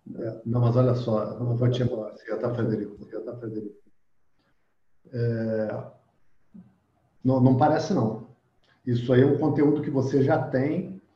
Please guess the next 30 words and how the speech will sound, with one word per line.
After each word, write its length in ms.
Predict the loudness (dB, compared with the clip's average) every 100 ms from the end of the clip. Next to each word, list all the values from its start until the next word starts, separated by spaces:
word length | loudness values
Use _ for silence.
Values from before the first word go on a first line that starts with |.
| _ -20 _ 0
e 120 | 4 4
o 180 | 4
tempo 320 | 4 6 6 4
todo, 340 | 6 6 6
gente, 380 | 6 4 4 2
no, 180 | 2 2
no, 160 | 0
no 200 | 0 -2
processo 500 | 0 0 2 0 2
de 80 | 0
aprendizado, 920 | 0 2 2 4 2 0 0 -4 -8 _ _ _ _ -8
a 140 | -4
gente 720 | 0 2 2 0 -2 -2 -4 -12 _ _ _ _ -4
projeta 840 | 0 4 6 6 4 0 -4 -6 _ _ _ _ _ _ -2
na 100 | 4
aula 400 | 6 8 6 6
que 60 | 4
a 40 |
gente 280 | 2 0 0
tá 100 | -2
tendo 500 | 0 0 0 -2 -4
o 100 | -2
conteúdo 500 | 0 2 2 2 2
que 60 | 0
a 20 |
gente 240 | 0 -2
já 160 | 0 0
tem 140 | 0
na 100 | 0
mente. 500 | -2 -6 -12 -20 -20